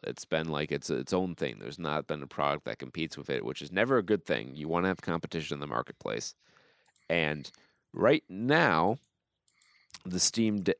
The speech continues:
the Stream Deck kind of has, uh, an issue. I, from what I see, you have the,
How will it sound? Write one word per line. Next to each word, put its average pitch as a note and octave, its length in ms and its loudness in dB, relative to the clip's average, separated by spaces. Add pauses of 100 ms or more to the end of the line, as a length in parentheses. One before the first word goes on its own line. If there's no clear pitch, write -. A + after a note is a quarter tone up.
the G2+ 160 -2
Stream B2 300 2
Deck F#2 300 4 (320)
kind C3 340 2
of A2+ 100 0
has, G#2 760 4 (580)
uh, D2+ 220 4
an G2+ 120 2
issue. E2+ 460 2
I, C#2 220 2 (220)
from F2 180 -6
what D#2+ 140 2
I C#2+ 100 0
see, - 180 -8
you G#2+ 140 0
have G2+ 100 2
the, F2+ 220 -2